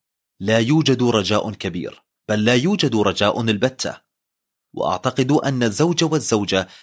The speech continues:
يستطيعان أن يحرقا أسنانهما وأن يستمرا في العيش معا لأي سبب من الأسباب، ولكن بمعزل عن هذا النمط الموضح في رسالة أفسس والأصحاح الخامس،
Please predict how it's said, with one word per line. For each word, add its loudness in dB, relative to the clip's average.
يستطيعان 0
أن -2
يحرقا 0
أسنانهما -2
وأن 0
يستمرا 2
في -2
العيش 0
معا 0
لأي -2
سبب 0
من -4
الأسباب، -2
ولكن 0
بمعزل 0
عن -2
هذا 2
النمط 0
الموضح -2
في -2
رسالة -2
أفسس -4
والأصحاح -2
الخامس، -4